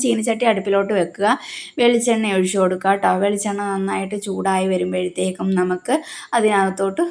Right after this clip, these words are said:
കൊച്ച്-, ആ, വെളുത്തുള്ളി ഇട്ട് കൊടുക്കുക കേട്ടോ. വെളുത്തുള്ളി ഇട്ട്, ആ, നന്നായിട്ട് അതൊന്ന് മൂത്ത് വരണം കേട്ടോ. അതുവരെ നമ്മളൊന്ന് ഇളക്കി കൊടുക്കുക. അതിന് ഒരു ബ്രൗൺ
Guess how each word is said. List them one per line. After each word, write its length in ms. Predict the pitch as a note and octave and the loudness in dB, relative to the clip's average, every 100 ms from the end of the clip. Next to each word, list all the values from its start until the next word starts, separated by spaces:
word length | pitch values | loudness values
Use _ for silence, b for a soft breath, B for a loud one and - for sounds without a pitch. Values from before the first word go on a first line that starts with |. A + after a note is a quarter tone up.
| - - | -4 -2
കൊച്ച്-, 260 | A#3+ A#3 - G#3 | -2 -2 -8 -2
ആ, 20 | G#3 | 0
വെളുത്തുള്ളി 480 | G#3+ A3+ A3+ C4+ B3+ | 2 2 2 2 2
ഇട്ട് 80 | F#3+ F#3 | 4 2
കൊടുക്കുക 260 | F#3 F#3+ | 2 2
കേട്ടോ. 160 | F#3+ F#3+ F#3 B B A#3 | 2 0 -2 B B 0
വെളുത്തുള്ളി 480 | A3+ A3+ B3 B3+ B3 | 0 0 0 2 2
ഇട്ട്, 180 | - A#3 B3+ G#3+ | 2 0 0 -2
ആ, 20 | G#3 G#3 | -2 -2
നന്നായിട്ട് 460 | G#3+ G#3+ A3 G#3+ G#3+ G#3 | -2 0 0 0 2 2
അതൊന്ന് 280 | G3+ G#3+ B3+ | 2 0 0
മൂത്ത് 340 | A3 A3 A3 A3 | 0 -2 2 2
വരണം 240 | F3+ F3+ | 4 2
കേട്ടോ. 200 | F#3+ F#3+ F#3 F#3 | -2 0 2 2
അതുവരെ 320 | G#3 G#3+ G3+ F#3+ | 2 2 0 0
നമ്മളൊന്ന് 340 | F#3+ G3 G#3+ F#3+ | 0 0 0 0
ഇളക്കി 260 | F3+ F3+ - | -2 -4 -4
കൊടുക്കുക. 400 | F#3 F3 - G3 A3+ B B B A3 | -2 -2 0 0 0 B B B -2
അതിന് 240 | A#3 A#3+ B3 | 2 2 2
ഒരു 100 | A#3+ A#3 | 2 4
ബ്രൗൺ 300 | A#3 A#3 | 4 2